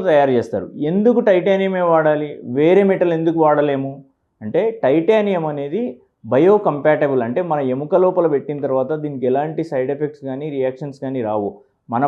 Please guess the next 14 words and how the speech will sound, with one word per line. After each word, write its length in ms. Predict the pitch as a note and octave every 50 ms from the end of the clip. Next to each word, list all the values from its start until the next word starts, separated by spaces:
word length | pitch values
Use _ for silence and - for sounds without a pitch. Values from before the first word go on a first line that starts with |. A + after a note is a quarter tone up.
| C#3 A#2+ A2+
బాడీలోని 500 | A2+ B2 C3 C#3+ D3+ D#3+ D#3+ E3 D#3+ D#3 C#3+ C#3+
భాగంలో 380 | C#3 C3+ C3+ C3+ C3 B2+ B2+ B2+
అనే 120 | B2+ D#3+ E3 D3+
తీసుకుంటది. 440 | C3+ - - A#2 G2 F#2 F2 D2 - - _ _ _ _ _ _ - D#3+
అయితే 240 | F#3+ F#3 D#3+ C#3 C#3+ G3 G3+ - - - - G3 G#3+
ఈ 60 | A#3+ B3 G3+ - -
టైటానియం 600 | D#3 D#3+ F3 E3 A3 A3 A3 G#3+ G#3+ G#3+ G#3+ G3+ F3 F3
పార్ట్, 260 | D#3 C#3+ C3 A#2+ - C3 C#3+ C#3+
ఈ 60 | D3 D3 -
స్క్రూ 200 | - F3+ F3+ F#3+ F#3+ F3+
ఏదైతే 300 | F3 E3+ D#3+ - - C#3+ B2+ B2
ఉందో, 180 | A#2+ C#3 F3+ A3+ - - -
అది 120 | D#3 F3 E3 - D3+
పంటి 280 | D#3 F#3 G3+ G3 A#3+